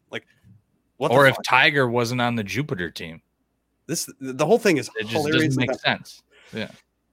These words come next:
Speaker 1: But he's here. Or, or, like, you could go and try. See, Quagnus, what do you think about McNeely? Now,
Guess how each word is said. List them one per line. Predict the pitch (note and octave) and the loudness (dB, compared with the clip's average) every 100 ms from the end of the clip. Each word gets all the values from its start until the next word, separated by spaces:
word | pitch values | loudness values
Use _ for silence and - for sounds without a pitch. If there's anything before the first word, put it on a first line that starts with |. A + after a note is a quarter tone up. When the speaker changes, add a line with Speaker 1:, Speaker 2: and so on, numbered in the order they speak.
| - | -4
Speaker 1:
But | E3 | 2
he's | C4+ | 2
here. | G3 F3 - | 2 0 8
Or, | F#3+ C#4 F4 F4+ E4+ - - | 12 12 10 6 0 -6 -4
or, | C#3 C3 D#3 A3 G3+ | 0 2 2 2 0
like, | F#3 | -2
you | D#3+ E3+ A3+ | -6 -8 -8
could | - D#3 - | -8 -12 -6
go | - A#3 C4+ D#3+ | 2 4 4 0
and | C#3+ C3 | -4 -6
try. | - C#3 D#3 A#2+ | -6 0 0 0
See, | A#2 D#3 C3+ - _ _ _ _ | -4 -4 -4 -6 _ _ _ _
Quagnus, | - F#3+ E3+ D#3 | -2 0 0 -2
what | F3 | -2
do | C#4+ | -4
you | |
think | - E4 E4 | -2 -2 -2
about | F#3+ D3 C3 | 2 2 2
McNeely? | D3 - B2 D3 C#3+ A#2 G2+ G#2 | -4 -8 -4 -2 -2 -4 -6 -6
Now, | A#2+ B2+ A#2 | -4 -2 -2